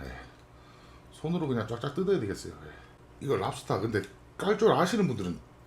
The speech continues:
까기 쉬울 거예요. 제, 제가 이거 솔직히 이런 음식을,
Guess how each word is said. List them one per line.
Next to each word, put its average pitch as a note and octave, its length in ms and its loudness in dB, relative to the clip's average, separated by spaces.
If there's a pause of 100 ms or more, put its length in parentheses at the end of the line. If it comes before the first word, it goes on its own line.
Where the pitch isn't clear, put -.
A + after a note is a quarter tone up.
까기 F3+ 240 -2
쉬울 G3+ 260 -4
거예요. G2 340 2
제, C#3 360 2
제가 F3+ 340 8
이거 A2+ 280 6
솔직히 A2 540 -4 (1600)
이런 C4 280 8
음식을, A#3+ 680 10